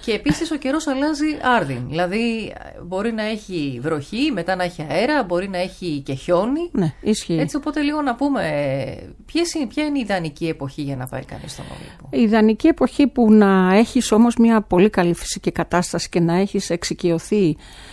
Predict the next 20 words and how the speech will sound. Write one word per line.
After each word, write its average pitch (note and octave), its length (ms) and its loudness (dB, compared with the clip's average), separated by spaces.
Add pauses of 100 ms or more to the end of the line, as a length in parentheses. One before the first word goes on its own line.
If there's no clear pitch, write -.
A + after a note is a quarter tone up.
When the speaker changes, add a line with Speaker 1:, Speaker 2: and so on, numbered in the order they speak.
(160)
Speaker 2:
με F3 140 4
το - 160 0
κρύο G3 400 4
και - 140 0
με E3 140 4
τις - 180 -8
απότομες E3+ 520 2
μεταβολές E3 760 2 (540)
είναι B3+ 260 6
Ιούνιος. G#3 800 6 (1000)
Ε, D#3+ 560 0 (360)
οι G#3 120 0
περισσότερες B3+ 760 4
όμως A#3 240 2
αναβάσεις G3 540 2
γίνονται G#3+ 360 4
και - 140 -2
Σεπτέμβρη G#3+ 600 0
με A3 100 6
Οκτώβρη, E3+ 720 2